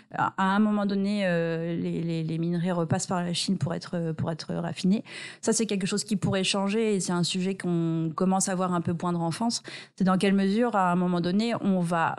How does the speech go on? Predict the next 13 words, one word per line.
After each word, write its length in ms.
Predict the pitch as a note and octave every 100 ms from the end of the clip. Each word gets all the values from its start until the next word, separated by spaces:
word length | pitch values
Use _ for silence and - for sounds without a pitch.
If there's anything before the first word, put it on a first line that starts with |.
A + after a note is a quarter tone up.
| -
prendre 420 | - G#3+ F#3+ E3+
notre 380 | D#3+ G#3+ A#3 F#3+
part, 520 | E3 F#3+ - B3 E3+ E3 - - - -
euh, 640 | F#3+ E3+ E3 F#2 - - - - _ _ -
les 160 | G3+ G#3
énergies 720 | G3 G3+ G3 F#3+ F#3+ F3+ -
renouvelables 640 | F3+ G3 G3+ G3 G#3 G3+
ne 60 | F3+
sont 180 | E3+ G#3+
pas 260 | A3+ G#3
des 180 | F#3 E3+
énergies 300 | E3+ E3+ E3+
propres. 500 | D#3 F#3+ A#3 - F3